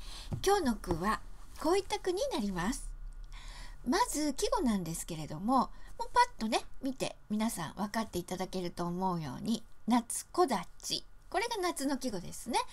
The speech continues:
もうこれはもう一目瞭然ということで、それではじゃあ俳句五七五、十七文字、十七音の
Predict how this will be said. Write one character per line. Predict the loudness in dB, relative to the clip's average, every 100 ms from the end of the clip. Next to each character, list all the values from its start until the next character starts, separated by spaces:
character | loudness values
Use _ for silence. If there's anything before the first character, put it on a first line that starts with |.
| -8 -8 2
も | 2
う |
こ | 4
れ | 4 6
は | 6 6 2 -4
も | 2
う | 2
一 | 4 4
目 | 4 2 -8
瞭 | -6 -4 -4 -4
然 | -4 -4 -4
と | -6 -8 -8 -12 -12 0
い | 2
う | 4
こ | 2 0
と | 0 -2 0
で、 | 2 2 0 -10 -6
そ | -2
れ | 4 4
で | 4
は |
じ | 2
ゃ | -2
あ |
俳 | 2 0
句 | 0 0
五 | 4 4 2
七 | -2 -8 0
五、 | 0 0 -2 -2
十 | 2 2
七 | 2 2 2
文 | 2
字、 | -2
十 | -4 -2
七 | -2 -2 -2 -2
音 | -2 -4
の | 2